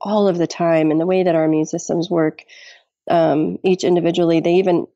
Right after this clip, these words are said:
you know, I once heard a quote about, you know, an immune system is the, is another, s-, the only other system of the body that has a memory,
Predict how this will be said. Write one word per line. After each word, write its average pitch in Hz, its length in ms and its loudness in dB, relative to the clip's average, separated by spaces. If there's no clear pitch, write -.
you 180 120 -2
know, 165 160 2
I - 120 2
once 175 200 0
heard 170 120 -2
a 160 40 -2
quote 165 320 -2
about, 156 380 -2
you 180 100 -2
know, 170 200 -2
an - 280 -2
immune 165 300 4
system 165 400 0
is 156 140 0
the, 151 240 0
is 165 140 -2
another, 156 360 2
s-, - 180 -6
the 160 140 0
only 170 220 2
other 156 160 0
system - 440 -4
of 147 60 0
the 147 80 -2
body 143 320 0
that - 120 -6
has 160 140 -2
a - 20 0
memory, 147 640 0